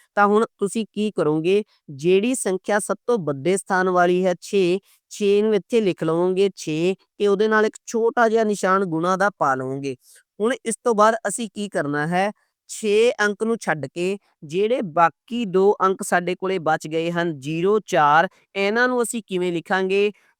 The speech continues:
ਜ਼ੀਰੋ ਚਾਰ ਇਹਦੇ ਨੀਚੇ ਦੁਬਾਰਾ ਲਿਖ ਦੇਵਾਂਗੇ ਤੇ ਪਲੱਸ ਦਾ ਨਿਸ਼ਾਨ ਪਾ ਦੇਵਾਂਗੇ ਤੇ ਇੱਥੇ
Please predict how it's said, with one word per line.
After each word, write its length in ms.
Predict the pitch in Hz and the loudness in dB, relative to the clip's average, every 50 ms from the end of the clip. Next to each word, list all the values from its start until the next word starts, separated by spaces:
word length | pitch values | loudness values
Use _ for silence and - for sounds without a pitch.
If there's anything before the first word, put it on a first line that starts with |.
| _ - | _ -20
ਜ਼ੀਰੋ 600 | 139 131 123 143 170 185 190 196 202 220 233 233 | -20 -18 -12 -8 -6 -4 -2 0 2 2 2 2
ਚਾਰ 440 | 208 - - 220 202 202 202 214 202 - | 0 0 0 2 4 6 4 4 2 0
ਇਹਦੇ 280 | 180 185 190 196 220 226 | -2 0 0 0 0 -2
ਨੀਚੇ 280 | 220 208 180 - 220 | -2 -4 -4 -4 -4
ਦੁਬਾਰਾ 460 | 214 175 156 160 156 151 151 151 160 165 | -2 0 0 2 2 2 4 4 2 2
ਲਿਖ 220 | 170 175 170 190 | 2 0 -2 -2
ਦੇਵਾਂਗੇ 480 | 170 175 185 196 196 196 196 202 208 208 | -2 -2 0 0 0 0 0 0 -2 -2
ਤੇ 160 | - 214 214 | -2 -4 -4
ਪਲੱਸ 360 | - - 175 175 170 - 180 | -4 -2 -2 -2 -2 -2 -2
ਦਾ 140 | 175 190 190 | -4 -2 -2
ਨਿਸ਼ਾਨ 360 | 185 175 - 156 143 147 156 160 | -4 -4 -4 -4 -4 -4 -4 -4
ਪਾ 160 | - 175 175 | -2 -2 0
ਦੇਵਾਂਗੇ 540 | 170 180 180 185 190 190 190 190 208 220 226 - _ _ _ _ _ - | 0 0 -2 -2 -2 -2 0 0 0 -2 -2 -4 _ _ _ _ _ 0
ਤੇ 160 | 214 220 220 - _ _ - | 2 2 2 0 _ _ -6
ਇੱਥੇ 560 | 165 170 160 _ _ - 233 226 233 233 233 | -6 -6 -6 _ _ -2 0 2 2 2 0